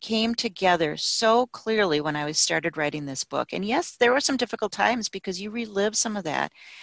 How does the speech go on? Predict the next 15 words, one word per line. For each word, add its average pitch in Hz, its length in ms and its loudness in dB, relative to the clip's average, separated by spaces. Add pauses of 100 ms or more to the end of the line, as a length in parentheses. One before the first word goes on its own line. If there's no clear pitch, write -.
(160)
as 175 160 2
you're 180 80 2
going 175 280 2
through 214 240 -2
it 247 80 2
again. 156 240 0
And 151 80 -4
I 151 100 -4
think, 170 320 -4
"Oh, 165 240 -4
it - 80 -12
took - 240 -10
me 175 120 -8
right 147 240 0
back 160 360 0